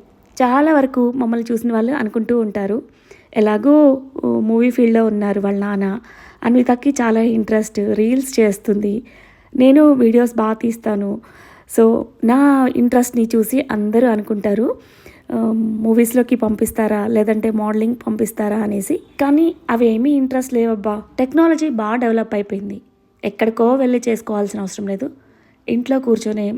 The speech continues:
మనం కావాల్సినవి, మనం ప్లాన్ చేసుకునేవి చేసుకోవచ్చు. అన్విత చిన్నప్పటి నుంచి కూడా బొద్దుగా ఉంటుంది,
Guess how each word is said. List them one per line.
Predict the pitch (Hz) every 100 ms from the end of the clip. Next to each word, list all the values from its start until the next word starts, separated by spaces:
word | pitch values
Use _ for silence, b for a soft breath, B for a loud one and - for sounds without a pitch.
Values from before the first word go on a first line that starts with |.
| -
మనం | 220 220
కావాల్సినవి, | 226 220 220 214 208 214 214 226
మనం | 233 277 269
ప్లాన్ | 247 226 226
చేసుకునేవి | 226 233 208 254 311
చేసుకోవచ్చు. | 240 - 202 196 - -
అన్విత | 247 311 370
చిన్నప్పటి | 370 254 247 262 262 277
నుంచి | 277 -
కూడా | 233 285
బొద్దుగా | 226 220 185 240 262
ఉంటుంది, | 254 226 214 262